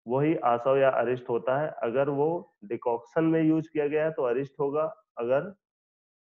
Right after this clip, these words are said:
बिना अग्नि के संयोग के प्रयुक्त किया गया है, तो वो आसव होगा। आसव अरिष्ट में ये अंतर आचार्य सारंगधर ने बताया भी था, "यद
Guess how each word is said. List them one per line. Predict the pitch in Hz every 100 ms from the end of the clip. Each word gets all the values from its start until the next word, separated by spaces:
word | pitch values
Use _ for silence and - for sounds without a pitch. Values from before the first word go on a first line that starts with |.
| _ _ _ _ _ _ _ 107
बिना | 127 147 156
अग्नि | 139 143 143
के | 147
संयोग | 147 127 127 139 139
के | 139
प्रयुक्त | 131 135 139 -
किया | 127 127
गया | 131 127
है, | 139 175
तो | - 147
वो | 143 151
आसव | - 101 -
होगा। | 98 95 95 98
आसव | 107 107 120
अरिष्ट | 117 117 -
में | 117
ये | 117
अंतर | 113 110 135 156 113
आचार्य | 110 113 113
सारंगधर | 110 107 107 117
ने | 113
बताया | 110 101 107 123
भी | 131
था, | 156 151
"यद | 120 120